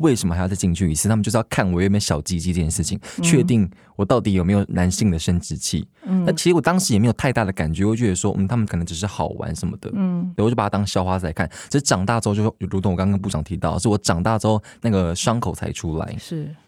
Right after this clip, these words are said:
Speaker 1: 对。
Speaker 2: 那你怎么样从那样的伤口，从那样的创伤走到自信？
Speaker 1: 哇。
Speaker 2: 我觉得这里面的那个过程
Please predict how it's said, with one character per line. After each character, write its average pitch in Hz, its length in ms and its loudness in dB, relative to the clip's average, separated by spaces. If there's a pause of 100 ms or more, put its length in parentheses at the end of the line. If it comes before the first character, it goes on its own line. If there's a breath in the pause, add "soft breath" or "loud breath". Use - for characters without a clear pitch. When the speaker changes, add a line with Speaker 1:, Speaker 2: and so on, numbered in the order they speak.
(160)
Speaker 1:
对。 - 220 -4 (140)
Speaker 2:
那 160 580 0 (300)
你 175 100 0
怎 170 140 0
么 165 60 2
样 185 120 2
从 165 220 0
那 180 80 2
样 190 100 2
的 160 120 0
伤 160 260 -2
口， - 340 -4 (320 loud breath)
从 156 560 -2 (200)
那 190 100 2
样 180 160 2
的 151 100 0
创 170 300 -2
伤 156 320 -2
走 131 160 -4
到 151 260 -4
自 143 300 -6
信？ - 260 -10 (840 loud breath)
Speaker 1:
哇。 120 120 2
Speaker 2:
我 104 60 -2
觉 101 80 -2
得 185 40 0
这 269 140 2
里 175 140 4
面 190 160 2
的 165 100 2
那 175 140 0
个 156 120 -2
过 170 320 -2
程 - 240 -10